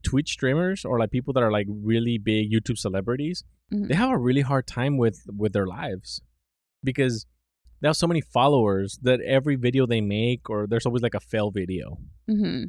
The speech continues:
Speaker 1: You're like, "Oh, they said this, or this happened," or, you know, they,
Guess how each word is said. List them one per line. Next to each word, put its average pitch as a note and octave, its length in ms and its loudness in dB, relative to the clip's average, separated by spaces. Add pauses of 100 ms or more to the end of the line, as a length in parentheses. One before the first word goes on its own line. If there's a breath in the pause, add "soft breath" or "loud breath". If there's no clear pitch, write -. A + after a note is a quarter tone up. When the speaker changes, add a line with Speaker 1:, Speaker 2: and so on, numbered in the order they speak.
Speaker 1:
You're A#2 100 0
like, A2 140 2
"Oh, C3+ 200 6
they C3 100 2
said A#2+ 340 0
this, B2 320 4
or A2 100 2
this A#2+ 260 0
happened," G#2+ 600 0
or, A2+ 440 0 (520 soft breath)
you C3 100 -2
know, A#2 120 0
they, A#2 220 -2